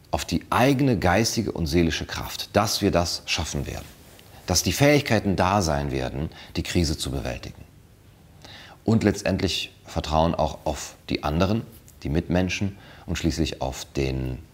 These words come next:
Kosmos, das große Ganze, auf Gott, das Schicksal, wie immer man das nennen mag. Und sich dabei immer sagen, mit Ralph Waldo Emerson, „Sei ruhig, in hundert Jahren ist alles vorbei.“ Auch das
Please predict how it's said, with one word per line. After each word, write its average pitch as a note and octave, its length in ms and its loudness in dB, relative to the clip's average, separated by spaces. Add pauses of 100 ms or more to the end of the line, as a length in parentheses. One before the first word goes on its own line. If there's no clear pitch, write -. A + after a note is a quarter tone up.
(360)
Kosmos, - 640 -6 (240)
das - 160 -8
große C#2+ 260 -6
Ganze, - 400 -6
auf - 140 -10
Gott, C2+ 260 -4 (320)
das D2+ 140 -4
Schicksal, B1 580 -4
wie C2+ 100 -4
immer C#2 360 -4 (100)
man C#2+ 160 -4
das C#2 140 -6
nennen C#2 240 -2
mag. - 160 -16 (1300)
Und A#2+ 120 8
sich A2+ 220 6
dabei G#2+ 260 6
immer A2 240 4
sagen, G2 480 2 (300)
mit F2+ 320 0
Ralph F2+ 240 2
Waldo E2+ 180 4
Emerson, E2 540 2 (260)
„Sei D2 200 0
ruhig, F2+ 580 4
in A2 160 6
hundert A2 260 6
Jahren C#2 400 -2 (120)
ist - 200 -8
alles A1+ 220 -6
vorbei.“ - 460 -10 (880)
Auch D#2+ 160 2
das - 340 -4